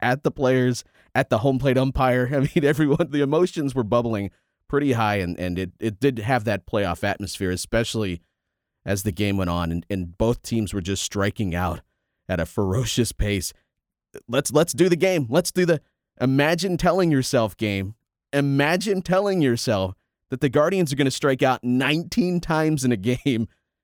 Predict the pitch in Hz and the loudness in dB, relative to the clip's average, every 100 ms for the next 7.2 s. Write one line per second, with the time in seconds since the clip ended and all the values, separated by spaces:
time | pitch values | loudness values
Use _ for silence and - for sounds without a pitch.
0 | _ - 175 214 202 - 165 175 175 151 | _ 0 0 4 2 2 0 2 2 2
1 | 170 143 143 135 - 180 196 202 180 165 | 0 2 0 -2 -2 2 2 2 2 2
2 | - 160 165 160 151 151 151 135 - 143 | 2 0 2 2 2 0 -4 -2 2 2
3 | 233 302 _ _ _ _ _ _ _ _ | 2 -4 _ _ _ _ _ _ _ _
4 | _ _ 131 139 - 147 131 117 123 110 | _ _ 0 0 2 0 0 0 0 2
5 | 101 92 90 82 78 - 69 67 _ _ | 2 0 0 -2 -4 -8 -12 -12 _ _
6 | _ _ _ _ _ _ 104 95 175 160 | _ _ _ _ _ _ -4 -2 0 0
7 | - | -2